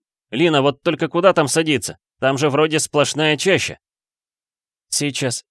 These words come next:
разберусь». Недовольно проворчала оторванная от своих мыслей девушка и скользнула в транс, входя в контакт с лесом. Он радостно кинулся навстречу и принялся ластиться,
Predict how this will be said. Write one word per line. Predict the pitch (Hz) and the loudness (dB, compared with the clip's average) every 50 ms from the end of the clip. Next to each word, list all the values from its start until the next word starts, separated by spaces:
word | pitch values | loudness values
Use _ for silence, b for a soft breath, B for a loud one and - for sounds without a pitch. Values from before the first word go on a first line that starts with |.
| _ _ _ _ | _ _ _ _
разберусь». | - 113 127 120 110 113 135 127 120 104 - - _ _ _ _ _ _ _ _ _ _ _ _ _ _ _ _ _ _ | -4 -2 -2 -2 0 -2 -2 0 0 -4 -6 -10 _ _ _ _ _ _ _ _ _ _ _ _ _ _ _ _ _ _
Недовольно | - 92 104 104 95 107 98 107 117 110 110 107 92 | -8 -4 -4 -2 0 0 0 2 0 0 -2 -4 -2
проворчала | - 101 92 95 95 92 - - 113 113 107 101 95 | 0 0 0 0 0 -2 -4 -2 -2 0 2 2 0
оторванная | 90 85 _ - 110 101 95 95 95 92 95 92 92 92 92 | 0 0 _ -2 0 0 0 0 -2 -2 -2 -2 -2 -2 -2
от | 87 - | -4 -4
своих | - 104 98 95 92 85 - | -4 -2 -2 -2 -2 -2 -4
мыслей | 95 104 101 - - 101 95 | -6 -4 -4 -4 -4 -4 -6
девушка | 87 87 113 123 123 123 117 - - 117 | -4 -4 -4 -4 -4 -4 -8 -6 -4 -4
и | 107 101 | -4 -2
скользнула | - - - 107 98 90 90 110 120 127 123 | -4 -4 -2 -4 -4 -2 -4 -4 -2 -2 -4
в | 117 - | -4 -6
транс, | - 117 113 107 101 95 - - | -4 -2 -2 -2 -2 -4 -6 -8
входя | - - - 95 87 80 90 107 | -10 -6 -4 -4 -4 -2 -4 -6
в | 110 - | -6 -4
контакт | - 107 92 87 _ 98 92 87 - | -6 -4 -6 -4 _ -6 -6 -6 -6
с | - - | -8 -6
лесом. | 101 98 95 78 76 - 71 - _ _ _ _ _ _ _ _ _ _ _ _ _ _ _ _ _ _ _ | -4 -2 -2 -2 -4 -8 -12 -14 _ _ _ _ _ _ _ _ _ _ _ _ _ _ _ _ _ _ _
Он | 117 123 123 127 | -4 -2 0 2
радостно | 127 147 151 139 143 - - 139 135 | 2 2 2 2 -2 -2 0 -2 -4
кинулся | 123 - 143 139 135 131 127 127 - 135 123 | -2 -2 -2 2 2 2 2 2 0 0 0
навстречу | 123 120 117 - - - 139 156 147 - 151 | 0 0 -2 -4 -6 -4 -4 -4 -4 -2 -2
и | 139 127 | -2 -2
принялся | 113 123 120 120 120 117 117 110 - - 135 135 | -2 -2 -2 0 0 -2 -2 -4 -4 -4 -2 0
ластиться, | 131 131 123 113 - - - 104 - - 95 | 0 0 0 0 -2 -4 -6 -6 -6 -6 -12